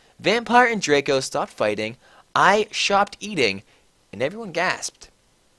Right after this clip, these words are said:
The room fell silent. Voldemort.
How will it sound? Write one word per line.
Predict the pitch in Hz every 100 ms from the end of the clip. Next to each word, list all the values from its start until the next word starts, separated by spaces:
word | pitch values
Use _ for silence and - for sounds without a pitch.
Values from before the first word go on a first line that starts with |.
| _ _ _ _ _ _ _ _ _ _ _
The | 147
room | 147 202 262 294 - _ _
fell | 175 196
silent. | 190 - 156 123 101 - _ _ _ 123
Voldemort. | 110 113 104 90 90 85 - - -